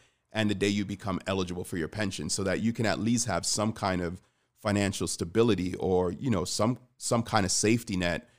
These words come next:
between the time you retire and the time you become pension eligible, because ultimately not everyone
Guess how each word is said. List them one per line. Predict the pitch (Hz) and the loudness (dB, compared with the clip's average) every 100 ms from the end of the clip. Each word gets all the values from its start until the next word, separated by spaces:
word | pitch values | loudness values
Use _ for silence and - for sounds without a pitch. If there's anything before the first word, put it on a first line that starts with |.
| _ _ | _ _
between | 98 101 110 | -8 -2 0
the | 95 | 0
time | - 98 98 | 2 2 4
you | 92 | 2
retire | 90 95 92 | 0 2 2
and | 87 | 2
the | 80 | 0
time | 82 92 85 | -2 -2 -2
you | |
become | 90 92 90 | -4 -8 -8
pension | - 104 95 87 | -4 -2 -2 -2
eligible, | 101 107 87 87 | 0 0 -4 -10
because | 92 101 92 - - _ _ _ _ _ _ _ _ _ _ _ | -10 -4 -4 -4 -8 _ _ _ _ _ _ _ _ _ _ _
ultimately | 117 143 120 92 - 90 | 8 8 6 4 4 0
not | 98 107 - | 4 4 4
everyone | - 107 104 95 90 85 | 0 2 4 4 2 0